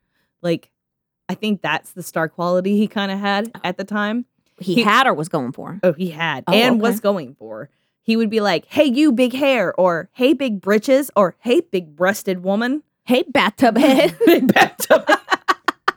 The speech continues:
Speaker 1: He would be the bridge between the working class and the rich for the church, a,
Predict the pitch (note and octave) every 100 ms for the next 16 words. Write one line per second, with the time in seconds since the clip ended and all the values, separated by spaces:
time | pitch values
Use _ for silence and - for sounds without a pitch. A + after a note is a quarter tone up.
0 | - - - - _ - _ - _ -
1 | _ - - - - B3 C#4 D4 D#4+ A#3+
2 | C4 B3+ A3+ G#3 G3 A3+ A#3 G#3 - -
3 | G#3 F#3+ E3+ G#3 B3 A3+ - F#3 F#3+ F#3+
4 | E3 C#3+ F3 - - E3 - F3+ D#3 -
5 | _ - E3